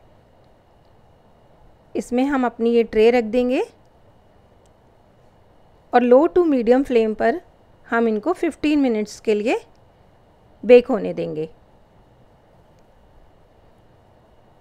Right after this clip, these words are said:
फ़िफ़्टीन मिनट्स हो गए हैं, देख लेते हैं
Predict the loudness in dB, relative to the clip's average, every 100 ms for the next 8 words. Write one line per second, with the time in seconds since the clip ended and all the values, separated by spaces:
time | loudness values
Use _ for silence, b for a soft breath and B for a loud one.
0 | _ _ _ _ _ _ _ _ _ _
1 | _ _ _ _ _ _ _ _ -6 -2
2 | 0 2 2 0 -2 -4 -2 0 0 -2
3 | -2 -2 -2 -4 -2 -4 -4 -6